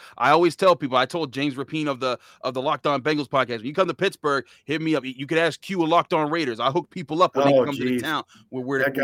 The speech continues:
Speaker 1: where to
Speaker 2: that
Speaker 1: go.
Speaker 2: guy's crazy. I don't, I, I don't know if I wanna party with him. He's nuts.
Speaker 1: <laughs> Listen, I partied with Q. That was wild. It was, uh, it was,
Speaker 2: <laughs>
Speaker 1: I was like, "Man, I forgot he's in Vegas." Uh.
Speaker 2: You gotta, you gotta tell Tim Benz I said hello. That's an old friend of mine.
Speaker 1: Oh,
Speaker 2: The
Speaker 1: get
Speaker 2: man
Speaker 1: outta here.
Speaker 2: that,
Speaker 1: Yeah,
Speaker 2: uh,
Speaker 1: I hang out with Tim,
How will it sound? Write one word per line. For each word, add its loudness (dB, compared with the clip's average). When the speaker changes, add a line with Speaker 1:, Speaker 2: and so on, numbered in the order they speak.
Speaker 1:
where 4
to -2
Speaker 2:
that 0
Speaker 1:
go. 2
Speaker 2:
guy's -2
crazy. -2
I -4
don't, -6
I, -2
I -4
don't -4
know -4
if -10
I -6
wanna -2
party -2
with -10
him. -8
He's -12
nuts. 2
Speaker 1:
<laughs> -2
Listen, 6
I 8
partied 8
with -10
Q. -6
That 0
was -4
wild. 0
It -6
was, -8
uh, -4
it -2
was, -4
Speaker 2:
<laughs> -2
Speaker 1:
I 0
was -2
like, -2
"Man, 0
I -2
forgot -4
he's -6
in -8
Vegas." -6
Uh. -6
Speaker 2:
You -4
gotta, 0
you -6
gotta 4
tell -2
Tim -2
Benz 0
I 0
said -4
hello. 0
That's -2
an -10
old -4
friend -4
of -4
mine. -4
Speaker 1:
Oh, -8
Speaker 2:
The -8
Speaker 1:
get -4
Speaker 2:
man -2
Speaker 1:
outta -6
here. -2
Speaker 2:
that, -8
Speaker 1:
Yeah, -2
Speaker 2:
uh, -2
Speaker 1:
I -2
hang -2
out -2
with -10
Tim, -6